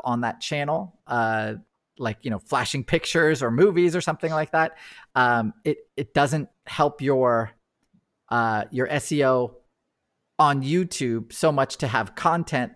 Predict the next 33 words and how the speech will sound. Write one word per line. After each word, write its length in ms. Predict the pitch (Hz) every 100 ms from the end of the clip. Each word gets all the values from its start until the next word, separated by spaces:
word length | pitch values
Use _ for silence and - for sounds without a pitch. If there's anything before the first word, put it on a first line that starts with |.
| -
that 220 | 127 123
people 320 | - 151 139 123
check 320 | - 139 -
out 240 | 131 -
for 160 | - -
only 380 | 131 127 123 - -
a 40 |
couple 300 | - 147 127
seconds 460 | - 139 - 151 127
and 100 | 117
then 140 | 110
click 240 | - 107
away. 380 | 104 95 85 - _ _ _ -
So 140 | 127
YouTube, 540 | 131 185 190 165 135 -
they 120 | 135
measure 460 | 127 135 147 156 165
your 320 | 131 123 117
YouTube 500 | 113 139 - 139 107
channels, 640 | - 131 123 117 104 - -
uh, 320 | 104 98 - - _
how 180 | 139 120
long 340 | 120 127 139
people 300 | - - 107
watch 300 | 107 113 -
it. 100 | - _ _ _ _ -
And 160 | 117
so 240 | 117 120 - _ _ -
if 280 | 131 - - _ _ _ _
Google 260 | 160 156 156
or 260 | 147 127 -
in 240 | 131 110
YouTube, 360 | 131 147 120